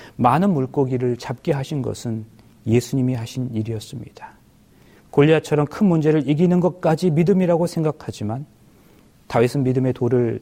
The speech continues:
던진 것뿐이었습니다. 골리앗을 쓰러뜨린 이는 바로 우리 하나님이셨습니다. 기본의 이야기는 오늘 우리 삶의 기본의 이야기임을 다시 한번 깨우쳐 주셔서 감사합니다.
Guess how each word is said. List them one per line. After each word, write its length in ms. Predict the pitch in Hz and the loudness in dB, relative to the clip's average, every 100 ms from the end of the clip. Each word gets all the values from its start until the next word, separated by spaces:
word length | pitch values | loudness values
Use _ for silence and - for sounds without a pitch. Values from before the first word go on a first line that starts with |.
| - | -8
던진 400 | - 123 131 143 | -2 0 0 0
것뿐이었습니다. 1000 | 143 - 160 156 131 - 143 - - - _ _ _ _ _ - - | 0 -2 -4 -2 -4 -8 -12 -14 -20 -20 _ _ _ _ _ -20 -6
골리앗을 560 | - 175 214 226 196 | 4 4 6 2 0
쓰러뜨린 540 | 196 208 196 196 180 151 | -4 -2 -2 -2 -4 -2
이는 300 | 107 117 113 - - _ | -2 -6 -10 -14 -20 _
바로 200 | - 113 | -4 0
우리 100 | 110 | 0
하나님이셨습니다. 1400 | 110 131 117 117 113 110 - 110 110 - - 107 - - - _ _ _ _ _ - | -4 -8 -6 -6 -6 -8 -10 -8 -8 -10 -18 -20 -20 -20 -20 _ _ _ _ _ -12
기본의 440 | - 123 127 135 | -4 0 2 2
이야기는 560 | 120 113 110 113 113 113 - _ _ _ _ _ _ _ _ _ _ | 0 -2 -2 -4 -4 -8 -14 _ _ _ _ _ _ _ _ _ _
오늘 160 | 139 135 | 0 2
우리 120 | 131 | 2
삶의 300 | 131 123 127 | 0 0 0
기본의 500 | 123 139 135 135 123 | 0 -2 0 2 0
이야기임을 640 | 127 120 117 117 117 110 - - - - | 0 -2 -2 -2 -2 -4 -10 -20 -20 -12
다시 280 | - 123 156 | -4 -2 0
한번 240 | 143 143 | 0 -2
깨우쳐 400 | 156 147 143 143 | 0 0 0 -4
주셔서 560 | 139 127 123 143 139 143 - _ - | -4 -8 -8 -6 -8 -10 -20 _ -18
감사합니다. 840 | - 95 - 98 113 117 - - | -12 -12 -10 -12 -12 -16 -20 -20